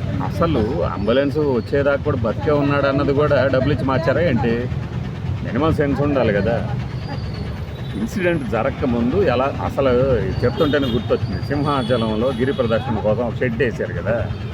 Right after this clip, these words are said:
ఆ షెడ్ ఎలా కూలిందమ్మా? ఆ షెడ్ ఎలా కూలింది చెప్పండి, మీకు ఒక వీడియోలో పెడతా ఇవాళ.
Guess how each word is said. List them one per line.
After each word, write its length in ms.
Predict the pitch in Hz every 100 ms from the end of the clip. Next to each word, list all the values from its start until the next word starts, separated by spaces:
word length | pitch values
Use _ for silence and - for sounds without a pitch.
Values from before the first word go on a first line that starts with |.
| - - - -
ఆ 40 | 120
షెడ్ 180 | 147 143
ఎలా 180 | 151 143
కూలిందమ్మా? 600 | 117 117 104 90 95 - - - - - - - - - - -
ఆ 40 | 107
షెడ్ 160 | 127 127
ఎలా 180 | 147
కూలింది 380 | 143 139 143 135 143 - - - - 143
చెప్పండి, 300 | 139 151 - - - - - 113 - - - - -
మీకు 160 | 101 110
ఒక 100 | 120
వీడియోలో 320 | 117 135 151
పెడతా 280 | 123 101 -
ఇవాళ. 200 | 87 82